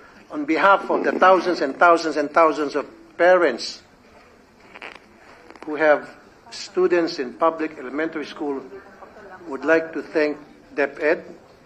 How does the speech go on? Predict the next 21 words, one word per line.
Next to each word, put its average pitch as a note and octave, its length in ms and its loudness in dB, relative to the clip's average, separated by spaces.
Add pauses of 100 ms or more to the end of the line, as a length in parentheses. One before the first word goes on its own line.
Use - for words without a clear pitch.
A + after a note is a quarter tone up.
(180)
and C3+ 160 -10
the C3 60 -10
sponsor D3 600 -4 (640)
na C3+ 120 -6
magpapalabas D3+ 720 -4
na D3+ 60 -8
po D#3+ 120 -10
kayong C#3+ 200 -4
department D3+ 360 -6
order D#3+ 480 -2 (480)
para C#3 480 4 (380)
to, C3+ 180 -8 (560)
to B2 160 -12
strengthen F3 720 0 (240)
the C3 120 -8
law. A#2+ 200 -6 (840)
At - 280 -8
pag B2+ 160 -8
nagkaroon C3+ 460 0
ng E3+ 60 0
violation, D#3 640 2